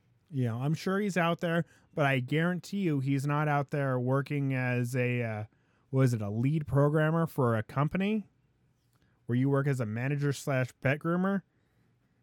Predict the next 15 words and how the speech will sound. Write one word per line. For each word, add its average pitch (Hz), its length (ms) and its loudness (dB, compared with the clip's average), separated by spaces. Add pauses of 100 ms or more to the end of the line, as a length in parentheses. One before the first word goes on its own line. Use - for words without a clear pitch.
(1300)
You 120 100 -10
know, 101 240 -14 (920)
I 110 40 -6
don't 135 100 -2
wanna 156 180 -2
say 247 240 -4
this, 135 160 -2
but 120 260 -6
it 110 80 -10 (440)
seems 147 260 -6
like 139 140 -4
he 185 280 0
is 147 220 0
the, 135 240 2
uh, 120 200 0